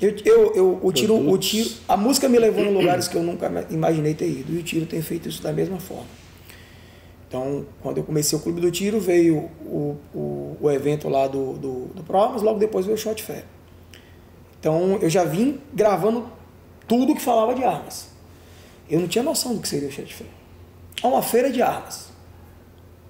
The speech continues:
Speaker 2: Tinha acontecido um evento antes,
Speaker 1: Uhum.
Speaker 2: né, do Shot Fair, que foi o Texas.
Speaker 1: Texas.
Speaker 2: Mas eu
Speaker 1: Não
Speaker 2: não
Speaker 1: deu
Speaker 2: tava
Speaker 1: tempo.
Speaker 2: relacionado. E quando eu cheguei no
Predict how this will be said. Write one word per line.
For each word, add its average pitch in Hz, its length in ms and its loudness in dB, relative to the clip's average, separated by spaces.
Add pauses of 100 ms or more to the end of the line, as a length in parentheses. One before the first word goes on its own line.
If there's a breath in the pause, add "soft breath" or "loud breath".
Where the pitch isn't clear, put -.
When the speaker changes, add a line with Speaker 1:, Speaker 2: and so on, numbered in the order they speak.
(160)
Speaker 2:
Tinha 170 140 0
acontecido 165 480 0
um 156 40 4
evento 147 400 0
antes, 294 400 -2
Speaker 1:
Uhum. 110 480 -12 (240)
Speaker 2:
né, 185 240 -10 (380)
do 156 80 -8
Shot 143 180 -6
Fair, 143 160 -4
que 139 60 -8
foi 156 80 -4
o - 40 -4
Texas. - 500 -4
Speaker 1:
Texas. - 600 -8
Speaker 2:
Mas 147 220 2
eu 165 100 4
Speaker 1:
Não 151 180 0 (640)
Speaker 2:
não 127 220 -4
Speaker 1:
deu 117 40 -4
Speaker 2:
tava 147 160 2
Speaker 1:
tempo. 156 120 2
Speaker 2:
relacionado. 151 600 -2 (1000 loud breath)
E 170 300 0
quando 202 320 2
eu 254 100 4
cheguei 180 720 0 (1040 loud breath)
no 151 500 0